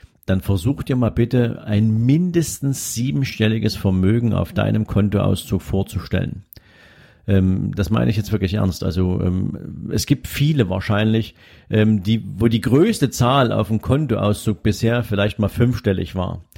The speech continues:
Und jetzt versuch da mal noch zwei Nullen hinten dran zu hängen, aber vorm Komma.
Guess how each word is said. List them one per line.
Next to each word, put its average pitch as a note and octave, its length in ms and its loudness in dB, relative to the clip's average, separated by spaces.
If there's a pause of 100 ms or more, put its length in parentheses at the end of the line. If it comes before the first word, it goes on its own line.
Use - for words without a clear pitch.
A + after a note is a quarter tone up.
(340)
Und A2 440 2
jetzt B2+ 180 0
versuch A#2+ 340 -4
da B2 120 2
mal A2+ 140 0
noch A2 160 0
zwei A2 340 -4
Nullen A2 340 4
hinten G#2 280 0
dran G#2 220 0
zu G2 120 -2
hängen, F#2+ 260 -2
aber G2 220 -4
vorm G#2+ 260 2
Komma. F#2+ 400 -2